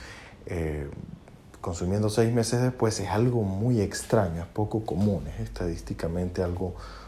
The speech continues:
no tan relevante. Incluso aunque consuma con frecuencia, consumo este fin de semana, consumo el fin de semana que viene, consumo el de arriba, no existe una, un claro indicador de que la tolerancia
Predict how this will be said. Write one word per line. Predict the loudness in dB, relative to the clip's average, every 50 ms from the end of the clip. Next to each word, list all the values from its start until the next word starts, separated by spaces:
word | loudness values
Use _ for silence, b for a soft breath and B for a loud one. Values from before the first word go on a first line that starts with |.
| B B B -6
no | -4 -4 -2
tan | 0 0 0 2
relevante. | 2 0 0 2 2 2 2 2 2 0 -2 -2 -2
Incluso | -2 -2 -2 0 0 0 2 4 4
aunque | 2 2 2 0 -2
consuma | -2 -2 -6 -6 -4 -2 0 0 0 0 -2
con | -4 -6 -6 -4
frecuencia, | -4 -6 -4 2 2 4 4 4 2 -2 -6 -8
consumo | -6 -8 -10 -10 -8 -8 -6 -4 -4
este | -4 -6 -8 -8
fin | -6 -4 -4 -4
de | -4
semana, | -4 -2 -2 0 2 2 2 2 0 -2
consumo | -4 -4 -6 -6 -6 -6 -6 -6 -6
el | -6 -6
fin | -6 -6 -6
de | -6
semana | -4 -6 -6 -4 -4 -4 -4 -2
que | 0 2
viene, | 4 6 6 6 4 4 0 0
consumo | -2 -6 -6 -4 -2 -2 0 0
el | 2 2
de | 4
arriba, | 2 4 4 4 4 4 4 2 0 B B B B B B B B B B B B B B B
no | -2 0 4 4 6 6 6 4 2 0 0
existe | -2 -2 -2 0 2 2 2 2 0 0 2 2 2 2 -2 B B B B B B -8
una, | -6 -2 -2 0 0 0 2 4 4 6 6 6 6 6 4 4
un | 2 2 0 -4 -6 -8 -8 -6 -6 -4 -2 -2 -2
claro | 2 6 8 8 10 10 10 10 8
indicador | 6 6 4 4 2 2 2 4 4 4 6 4
de | 2 2
que | 2 2
la | 2 2 2 0
tolerancia | 0 0 2 4 4 4 4 4 4 4 2 2 2 2 2 2